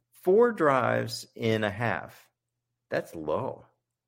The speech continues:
I don't even know how many they had in the first half. At one point, it was sixty plays Eagles, thirty plays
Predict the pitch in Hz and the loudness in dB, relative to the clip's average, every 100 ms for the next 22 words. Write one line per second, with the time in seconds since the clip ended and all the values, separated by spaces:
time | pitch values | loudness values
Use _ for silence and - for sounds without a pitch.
0 | _ _ _ _ _ _ _ _ _ - | _ _ _ _ _ _ _ _ _ -10
1 | 139 147 98 92 90 95 95 90 85 87 | -6 -4 -2 -2 -2 -4 -4 -4 -6 -8
2 | 80 - 143 143 - - 123 131 185 208 | -12 -8 -8 -6 -6 -4 -4 -2 -4 -2
3 | 135 120 110 - - _ - 135 127 - | 0 0 -2 -10 -20 _ 0 2 2 2
4 | 208 214 - 175 - 165 143 135 147 120 | 0 0 -2 -4 4 4 4 2 2 2
5 | 113 - 160 175 190 156 - 147 143 135 | 0 -4 0 2 0 -6 0 2 4 0
6 | 117 - | -4 -12